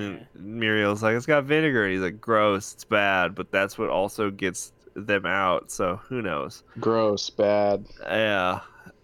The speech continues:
Speaker 2: and then Tulip is like, "I got new pets," and Courage and Muriel are like,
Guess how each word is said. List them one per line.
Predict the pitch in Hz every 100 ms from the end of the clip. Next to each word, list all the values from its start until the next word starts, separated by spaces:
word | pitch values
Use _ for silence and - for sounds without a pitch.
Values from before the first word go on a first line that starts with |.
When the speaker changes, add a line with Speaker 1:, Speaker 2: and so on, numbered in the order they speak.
| -
Speaker 2:
and | 101 104 104 104 107 107 107 - - - - - _ _
then | 127 135 135 135 135
Tulip | 156 147 143
is | 147 139
like, | 139
"I | 135
got | 147 139
new | 135 147
pets," | 135 156 170 - -
and | - 110
Courage | - 131 135 139 139
and |
Muriel | 135 127 127 127
are | 117
like, | 107 101 -